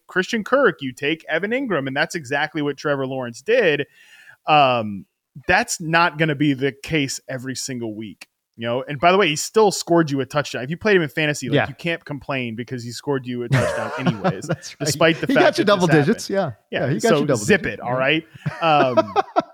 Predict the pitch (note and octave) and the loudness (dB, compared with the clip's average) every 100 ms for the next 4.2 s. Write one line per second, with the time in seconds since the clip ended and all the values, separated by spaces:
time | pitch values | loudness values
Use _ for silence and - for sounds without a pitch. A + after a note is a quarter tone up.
0 | - - - - - - _ A#2 A2+ G3 | -8 -6 -8 -8 -10 -12 _ -6 2 4
1 | A3 G#3+ A3 G#3+ G3+ G3 G3 F3 G3+ F3+ | 4 2 4 6 4 2 0 0 0 4
2 | F#3+ F#3 E3 F3+ D#3+ - E3 E3 D#3+ D#3 | 4 4 4 2 0 0 0 2 2 4
3 | D#3 D#3 C3+ C3 B2 C#3+ - - D3 D#3+ | 4 2 -2 -2 -2 -6 -8 -4 2 6
4 | D#3+ D3 | 6 2